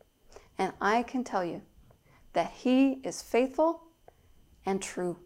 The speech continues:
And I want to just conclude this, um, uh, the, this meditation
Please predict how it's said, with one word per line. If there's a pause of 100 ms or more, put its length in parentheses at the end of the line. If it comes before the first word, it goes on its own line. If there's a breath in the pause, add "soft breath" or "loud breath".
(1800 loud breath)
And
I
want
to
just
conclude (1080)
this, (120)
um, (920)
uh, (260)
the,
this
meditation